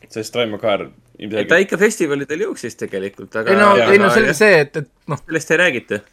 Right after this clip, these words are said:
Speaker 3: mis siis, ega, noh, paljudel lavastajatel tuleb mitu filmi ja räägitakse ainult ühest. See on nagu, noh. Sest üks on parem, noh.
Speaker 1: Teil,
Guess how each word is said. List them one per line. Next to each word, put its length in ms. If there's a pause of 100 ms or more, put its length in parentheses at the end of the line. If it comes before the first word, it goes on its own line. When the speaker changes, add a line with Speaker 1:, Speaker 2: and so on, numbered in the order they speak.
(160)
Speaker 3:
mis 120
siis, 160 (100)
ega, 280 (240)
noh, 160 (200)
paljudel 380 (240)
lavastajatel 400
tuleb 240
mitu 240
filmi 320
ja 80
räägitakse 380
ainult 160
ühest. 400
See 340
on 220
nagu, 240 (140)
noh. 180 (1600)
Sest 160
üks 160
on 80
parem, 240
noh. 20
Speaker 1:
Teil, 300